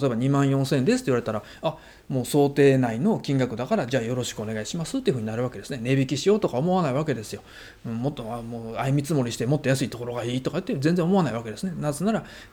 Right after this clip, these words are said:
価格帯を最初から知っているから、じゃあ想定内の金額が出たらもうそれでお願いしますっていうふうになるわけですね。だからそういうふうな方がいいですよと。だからチラシ広告が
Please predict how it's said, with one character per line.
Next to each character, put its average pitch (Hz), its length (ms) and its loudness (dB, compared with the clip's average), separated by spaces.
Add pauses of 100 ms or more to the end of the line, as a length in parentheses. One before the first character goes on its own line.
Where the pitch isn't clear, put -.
(120)
価 - 140 -2
格 160 200 2
帯 156 200 2
を 190 100 2
最 120 160 -4
初 113 180 -6
か 131 140 0
ら 117 80 -6
知 - 80 -10
っ - 40 -16
て 127 80 -4
い 120 40 -4
る 117 80 -6
か 208 100 -6
ら、 202 160 0
じ - 100 -8
ゃ - 40 -10
あ - 20 -14 (480)
想 190 300 6
定 190 240 4
内 147 160 2
の 120 80 -2
金 151 200 0
額 135 160 0
が 113 60 -2
出 135 100 0
た 156 120 -2
ら 214 100 0
も 117 120 -4
う - 20 -14
そ 120 120 -2
れ 113 60 -2
で 110 80 -4
お 104 80 -6
願 104 180 -6
い 101 60 -12
し 185 100 -8
ま 160 80 -4
す 240 140 -8
っ 240 40 -6
て 165 120 -4
い - 20 0
う 120 40 -6
ふ 131 40 -2
う 117 60 -2
に 110 80 -6
な 135 100 -2
る 190 100 -2
わ 143 120 -4
け 113 80 -10
で 104 80 -12
す - 80 -12
ね。 127 60 -10
だ - 60 -16
か - 40 -20 (300)
ら 185 80 -2
そ 208 220 0
う 247 60 2
い 254 40 2
う 233 60 0
ふ 254 180 -2
う 254 80 4
な 190 120 2
方 185 240 2
が 160 160 -2
い 190 140 0
い 190 60 0
で 175 80 0
す 156 160 -6
よ 170 220 2
と。 - 100 -10
だ - 60 -16
か - 40 -20 (280)
ら 165 80 -4
チ - 200 -4
ラ 233 100 2
シ 233 200 -6
広 277 320 0
告 156 220 0
が 131 120 0